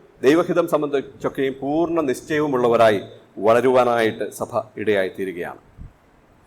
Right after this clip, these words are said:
വീണ്ടും ഒരു കാര്യം കൂടെ എപ്പഫ്രാസിനെ കുറിച്ച് പറഞ്ഞിട്ടുണ്ട്. അത് ഒന്നാം അധ്യായത്തിൻ്റെ, ആ, നമ്മൾ വായിച്ച വാക്യത്തിൽ,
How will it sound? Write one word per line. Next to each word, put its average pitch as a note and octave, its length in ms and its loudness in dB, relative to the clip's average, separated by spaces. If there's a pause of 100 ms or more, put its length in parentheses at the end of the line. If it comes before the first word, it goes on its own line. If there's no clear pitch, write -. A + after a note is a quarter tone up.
(500)
വീണ്ടും A3+ 260 4
ഒരു A#3 340 2
കാര്യം F3 220 8
കൂടെ F3 180 6
എപ്പഫ്രാസിനെ E3 480 2
കുറിച്ച് E3 240 -6
പറഞ്ഞിട്ടുണ്ട്. B2+ 500 2 (420)
അത് C3 160 6 (120)
ഒന്നാം C3 260 4
അധ്യായത്തിൻ്റെ, A#2+ 540 2 (380)
ആ, A#2+ 80 2 (1900)
നമ്മൾ A#2 160 0
വായിച്ച A#2 260 6
വാക്യത്തിൽ, A2+ 420 2